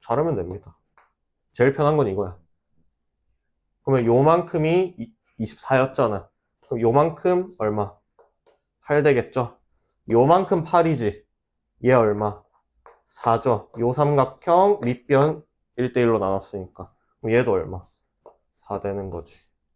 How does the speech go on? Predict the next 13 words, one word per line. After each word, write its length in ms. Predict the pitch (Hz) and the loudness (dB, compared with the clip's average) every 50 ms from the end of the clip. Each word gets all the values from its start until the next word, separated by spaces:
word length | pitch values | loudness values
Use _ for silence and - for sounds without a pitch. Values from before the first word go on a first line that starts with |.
| _ _ _ _ _ - - - | _ _ _ _ _ -20 -18 -16
됐습니까? 600 | - - - 107 92 87 - - 117 156 - - - | -16 -12 -10 -10 -10 -8 -8 -8 -8 -8 -10 -10 -8
어, 180 | - 101 92 98 | -6 -4 -2 0
요거는 440 | 101 131 175 208 269 269 262 247 | 2 2 4 4 6 6 6 4
좀 120 | 220 214 185 | 4 4 4
알고 280 | 151 135 131 131 - 123 | 4 4 4 2 2 0
있읍시다. 380 | - - - - - _ 110 107 | -2 -4 -10 -20 -20 _ -12 -12
일 160 | 110 113 - | -10 -10 -4
대 80 | - 107 | -2 -2
일 160 | 104 104 - | -2 -2 -4
대 80 | - 98 | -6 -8
일 160 | 95 101 95 | -6 -6 -6
되는 280 | 104 104 95 87 78 76 | -6 -6 -6 -8 -12 -16
거. 260 | - - 78 - | -16 -18 -18 -20